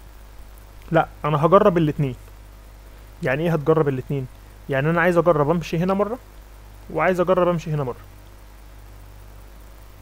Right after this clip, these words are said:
طب وبعدين؟ عند كل باب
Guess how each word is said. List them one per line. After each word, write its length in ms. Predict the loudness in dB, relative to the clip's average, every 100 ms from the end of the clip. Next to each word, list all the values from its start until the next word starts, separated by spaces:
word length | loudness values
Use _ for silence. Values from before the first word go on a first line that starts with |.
| -6 -4
طب 120 | -2
وبعدين؟ 440 | 0 0 2 0 -2 -14 -20 -20 -20 -20 -20 -20 -20 -12
عند 280 | -4 -2 0
كل 300 | 0 2 4
باب 280 | 4 4